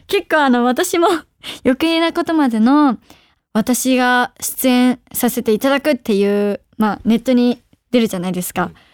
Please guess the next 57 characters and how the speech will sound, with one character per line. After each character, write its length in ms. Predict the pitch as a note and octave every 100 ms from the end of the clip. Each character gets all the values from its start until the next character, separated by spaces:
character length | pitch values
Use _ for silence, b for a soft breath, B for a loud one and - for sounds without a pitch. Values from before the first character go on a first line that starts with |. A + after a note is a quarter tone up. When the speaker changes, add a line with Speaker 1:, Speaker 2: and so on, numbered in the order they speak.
| b b b -
Speaker 1:
「は 140 | E4
る 100 | G#4+
は 120 | D#4
る 100 | B3
大 240 | A3+ C4 D4
丈 160 | D#4+
夫？」 200 | A3+ G3
っ 40 | F#3
て 240 | _ G3
い 200 | F#3+ G3
う 60 | F#3+
声 300 | - A3+ G3
が 80 | F3+
す 160 | -
ご 120 | - F#3+
く 140 | -
て 160 | - G3+
で 100 | E3+
す 180 | -
ね。 260 | F3 F3+ E3+ _ _ b b b
あ 40 | G#3
の、 260 | G#3 G3+
私 760 | G#3 B3+ A#3+ D4 D4 D4+ D4 C4 -
の、 400 | D4 G4+ F4+ A#3+
ま 140 | -
あ、 40 | G#3
ト 220 | C#4+ E4
ー 60 |
ク 140 | F4 G#4+
ス 160 | -
キ 140 | - G#4+
ル 200 | D#4+ B3+
を 160 | D4+
褒 120 | C#4+ C#4
め 140 | C#4
て 100 | A3+
く 100 | A3+
だ 80 | A3+
さ 140 | D#4
る 80 | C4
方 220 | B3 A3
も 260 | A3 G#3+ G#3
い 80 | G#3
ら 80 | A#3
っ 20 |
し 80 | D#4
ゃ 40 |
る 80 | D4
ん 40 |
で 80 | A3+
す 100 | -
け 100 | G3+
ど、 320 | A3 B3 A3+ - B B B B
そ 140 | -
の 100 | D#4
反 200 | E4+ F#4+
面、 540 | F#4+ F#4+ C4 C4 A#3